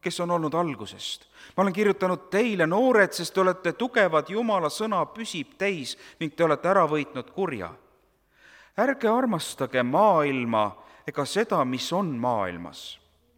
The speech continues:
Kui keegi armastab maailma, siis ei ole temas isa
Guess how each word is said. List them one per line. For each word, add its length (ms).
Kui 80
keegi 240
armastab 560
maailma, 480
siis 240
ei 80
ole 240
temas 400
isa 160